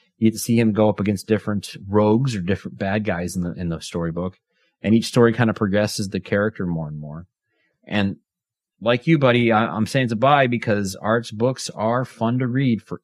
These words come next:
anybody at any age. It's got a lot of cool jokes in there for, for any age group. There's a lot of, there's a couple dad jokes in there that I really liked. So, and I like the way he uses names and stuff to kinda poke fun at things, like Mark Quaid. <laughs>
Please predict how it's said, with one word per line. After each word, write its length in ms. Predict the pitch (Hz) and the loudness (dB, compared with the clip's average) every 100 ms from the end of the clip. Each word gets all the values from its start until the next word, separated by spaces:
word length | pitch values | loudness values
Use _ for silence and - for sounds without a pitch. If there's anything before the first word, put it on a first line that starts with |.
| - | 2
anybody 500 | 147 160 127 95 92 | 6 6 6 2 0
at 80 | - | -2
any 240 | 143 143 | -2 0
age. 180 | 90 82 | 0 -2
It's 120 | 85 | -4
got 140 | 95 90 | -4 -2
a 40 | |
lot 160 | 95 104 | 0 0
of 80 | 104 | -2
cool 320 | - 113 107 | -2 0 0
jokes 360 | 98 113 113 - | 4 4 4 2
in 80 | 113 | 2
there 180 | 113 | 2
for, 320 | 110 98 95 92 _ - - _ _ _ | 0 -2 -4 -4 _ -20 -20 _ _ _
for 400 | - 92 87 - - | 0 0 0 -4 0
any 240 | 156 107 | 2 4
age 220 | 87 82 | 0 -2
group. 140 | 95 92 | -2 -2
There's 140 | 95 | 2
a 40 | 107 | 4
lot 200 | 120 95 | 4 2
of, 60 | |
there's 160 | 113 104 | 0 0
a 20 | |
couple 180 | - 113 | 0 0
dad 260 | 98 117 120 | 2 4 4
jokes 260 | 98 - | 2 2
in 60 | 87 | 0
there 120 | 85 | 0
that 80 | 80 | 0
I 60 | 80 | -2
really 260 | 80 80 | -4 -4
liked. 380 | 78 82 98 - _ _ - | -4 -6 -8 -12 _ _ -20
So, 360 | - 90 78 | -10 -6 -4
and 120 | 95 | 0
I 40 | 107 | 4
like 200 | 117 - | 4 2
the 160 | 107 101 | -2 4
way 200 | 104 104 | 4 4
he 60 | |
uses 420 | 95 104 95 95 95 | 2 2 2 0 0
names 340 | 104 110 98 | 2 2 2
and 100 | 95 | -2
stuff 340 | - 90 85 - | -4 -8 -8 -12
to 100 | - | -6
kinda 180 | 95 90 | -6 -2
poke 260 | 98 - | -4 -4
fun 160 | 101 95 | -4 -4
at 100 | 90 | -6
things, 380 | 85 82 82 - _ _ _ - | -12 -14 -16 -20 _ _ _ -8
like 300 | 80 80 _ _ _ _ - | -8 -8 _ _ _ _ -2
Mark 320 | 90 95 - | 2 2 2
Quaid. 460 | - 101 104 113 - _ _ _ _ _ _ _ _ _ | 2 4 4 2 -4 _ _ _ _ _ _ _ _ _
<laughs> 460 | - - - 233 | -16 -14 -2 0